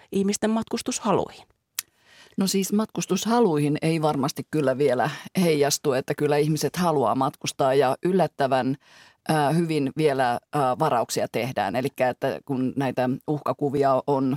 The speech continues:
Speaker 2: tässä nyt pidemmän aikaa jo piirretty matkailualan taivaallekin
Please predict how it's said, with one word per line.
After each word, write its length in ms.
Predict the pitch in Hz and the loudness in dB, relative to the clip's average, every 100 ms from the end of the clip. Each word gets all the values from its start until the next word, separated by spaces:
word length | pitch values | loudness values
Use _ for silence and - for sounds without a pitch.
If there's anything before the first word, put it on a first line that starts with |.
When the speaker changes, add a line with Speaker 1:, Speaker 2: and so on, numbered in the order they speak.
| 135 | -4
Speaker 2:
tässä 280 | - 131 - | -6 -4 -4
nyt 160 | 123 135 _ | -6 -8 _
pidemmän 500 | 151 143 127 127 110 | -4 -2 -2 -4 -2
aikaa 380 | 160 151 143 104 | -2 0 -2 -2
jo 120 | 123 | -2
piirretty 540 | - 127 113 - - 156 - - - - - | -4 -4 -4 -4 -6 -8 -10 -20 -20 -14 -4
matkailualan 680 | 170 - 151 143 143 139 | -4 0 0 2 2 2
taivaallekin 880 | 135 139 139 135 127 127 - 135 135 | 2 2 2 2 0 -2 -2 0 0